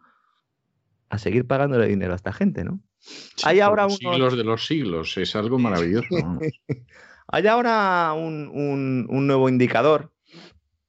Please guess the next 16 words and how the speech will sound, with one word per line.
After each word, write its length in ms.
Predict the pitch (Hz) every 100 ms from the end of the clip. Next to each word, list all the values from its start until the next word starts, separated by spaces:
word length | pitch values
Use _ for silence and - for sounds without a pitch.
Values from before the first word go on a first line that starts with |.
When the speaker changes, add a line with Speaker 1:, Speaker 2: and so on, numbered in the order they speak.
| - - -
Speaker 1:
que 100 | 107
se 80 | 92
está 180 | 120
poniendo 320 | 123 135 127 120
muy 140 | 113
de 100 | 101
moda, 380 | 120 123 98 - _ - - _ _
que 340 | - 98 101 101
es 140 | 120
el, 260 | 117 107 -
el, 380 | 104 101 95 92
el 140 | 95 95
indicador 400 | 95 90 95 101
sostenible 540 | 117 - 101 113 110
del 100 | 95
Eurostock, 540 | 92 90 - 120 120